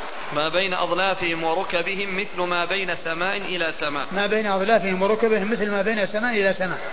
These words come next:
Speaker 2: يعني مسيرة ثلاثة، إحدى وسبعين أو ثلاثة وسبعين أو اثنتين وسبعين يعني سنة، هذا ما بين الأظلاف إلى الركب،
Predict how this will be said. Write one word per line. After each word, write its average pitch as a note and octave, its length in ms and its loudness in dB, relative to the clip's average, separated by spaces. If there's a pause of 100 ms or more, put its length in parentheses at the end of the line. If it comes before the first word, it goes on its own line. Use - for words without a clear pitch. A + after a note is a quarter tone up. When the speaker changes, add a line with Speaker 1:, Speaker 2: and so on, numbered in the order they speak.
(280)
Speaker 2:
يعني G#3 180 4
مسيرة G#3 360 2 (320)
ثلاثة، F#3+ 440 2 (440)
إحدى G3 200 2
وسبعين F#3+ 440 2
أو G3 80 0
ثلاثة F#3 280 0
وسبعين F#3 240 0
أو G#3+ 60 0
اثنتين F#3+ 340 -2
وسبعين F#3 420 0 (500)
يعني F3 200 0
سنة، E3+ 260 0 (600)
هذا G3 280 2
ما G#3 140 2
بين G3+ 220 2 (380)
الأظلاف G3 400 2
إلى G3+ 100 4
الركب، F3+ 300 0